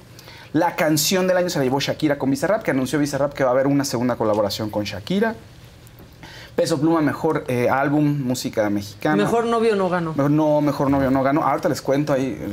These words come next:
Speaker 1: bueno, lo de Peso Pluma. Eh, grupo Frontera, mejor grupo revelación.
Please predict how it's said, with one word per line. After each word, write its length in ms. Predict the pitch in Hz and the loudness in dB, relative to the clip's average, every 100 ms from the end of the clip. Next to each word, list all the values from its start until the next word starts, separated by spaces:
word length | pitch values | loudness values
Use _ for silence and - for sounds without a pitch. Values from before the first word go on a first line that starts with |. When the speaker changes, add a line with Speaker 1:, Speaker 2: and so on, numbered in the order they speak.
| 101 | -6
Speaker 1:
bueno, 160 | 113 98 - 104 113 | -6 -6 -8 -8 -2
lo 80 | 120 | 0
de 60 | |
Peso 260 | 120 147 147 | 0 0 0
Pluma. 200 | 165 151 - - - - | 0 0 -4 -14 -16 -6
Eh, 260 | 160 175 175 | 0 2 2
grupo 240 | 170 175 | 2 0
Frontera, 480 | 175 151 139 170 165 | 0 2 2 2 2
mejor 300 | 156 - 147 - | 0 -2 -4 -4
grupo 300 | 131 139 143 | -2 0 2
revelación. 760 | 131 123 127 123 - 190 202 202 | 2 2 2 0 2 2 0 -4